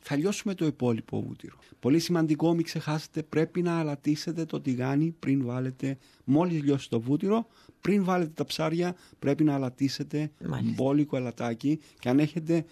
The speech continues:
Speaker 1: το χοντρό αλάτι της θάλασσας, ακόμα καλύτερα.
Speaker 2: Μάλιστα.
Speaker 1: Στο δεύτερο τηγανάκι μας θα λιώσουμε το υπόλοιπο βούτυρο, αυτή τη φορά σε μέτρια φωτιά. Όταν λιώσει σχεδόν εντελώς,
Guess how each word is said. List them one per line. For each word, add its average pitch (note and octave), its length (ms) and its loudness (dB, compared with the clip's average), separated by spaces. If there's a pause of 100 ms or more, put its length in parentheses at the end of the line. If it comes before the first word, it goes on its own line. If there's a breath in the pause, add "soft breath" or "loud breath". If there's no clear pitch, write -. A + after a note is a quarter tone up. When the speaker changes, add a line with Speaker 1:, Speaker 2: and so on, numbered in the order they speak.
(140 loud breath)
Speaker 1:
το C3 100 0
χοντρό B2+ 380 0
αλάτι C3+ 260 -2
της C3 140 -8
θάλασσας, D#3+ 420 -4
ακόμα B2+ 240 -4
καλύτερα. G#2+ 440 -8
Speaker 2:
Μάλιστα. - 460 -8 (140)
Speaker 1:
Στο - 200 -2
δεύτερο F#3 300 0
τηγανάκι B2+ 440 2
μας G#3 320 0 (260 soft breath)
θα - 160 -2
λιώσουμε E3+ 380 2
το C#3 120 0
υπόλοιπο A#2 440 -2
βούτυρο, C#3+ 500 0 (280)
αυτή - 260 -4
τη E3+ 80 0
φορά E3 500 0
σε - 180 -6
μέτρια A#2+ 300 2
φωτιά. - 440 -14 (200)
Όταν D#3 320 2
λιώσει D3 360 2
σχεδόν C3+ 540 2
εντελώς, A2+ 640 0